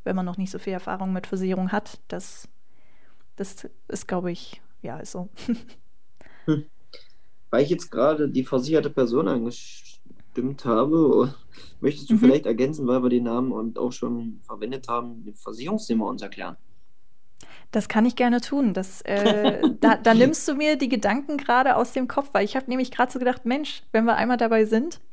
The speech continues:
Speaker 1: können wir das auch gleich zusammen machen.“ Ähm,
Speaker 2: Genau.
Speaker 1: genau,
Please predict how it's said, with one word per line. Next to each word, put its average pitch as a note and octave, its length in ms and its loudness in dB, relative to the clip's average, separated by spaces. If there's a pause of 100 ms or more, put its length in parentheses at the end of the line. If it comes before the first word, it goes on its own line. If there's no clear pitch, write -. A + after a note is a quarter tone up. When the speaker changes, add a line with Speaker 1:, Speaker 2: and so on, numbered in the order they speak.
Speaker 1:
können G#3 180 0
wir G#3+ 60 2
das G#3+ 160 -2
auch G#3 160 -6
gleich G3 240 -6
zusammen G3+ 360 -6
machen.“ G3 360 -2 (420)
Ähm, A3+ 240 8
Speaker 2:
Genau. A#3 140 10
Speaker 1:
genau, A3+ 240 8